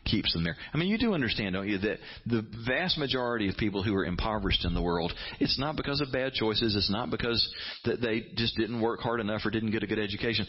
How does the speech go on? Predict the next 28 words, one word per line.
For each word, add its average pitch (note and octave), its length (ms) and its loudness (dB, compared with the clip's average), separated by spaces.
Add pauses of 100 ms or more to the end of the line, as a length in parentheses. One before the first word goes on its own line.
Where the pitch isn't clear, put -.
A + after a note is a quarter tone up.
(280)
They E3 100 2
were A#2 220 2
born C3+ 460 2
into C3+ 240 2
a A#2+ 60 2
situation G2+ 800 2
where G2 140 2
there F#2+ 140 0
weren't F#2 240 0
any D#2 180 2
alternatives. - 680 -2 (680)
They B2+ 140 4
are A#2+ 140 2
in G2+ 180 0
systematic D#2+ 800 0
poverty. G1+ 520 -4 (1200)
Doors G2 320 4
are F2+ 100 0
closed F#2+ 460 0
to B1+ 80 0
them. A#1+ 240 -4 (920)
But G2+ 340 0 (140)
when D#3 280 2
you A2 180 4
help F3 420 0 (140)
people - 360 -2 (600)
in A2 240 0
ways F#2+ 760 2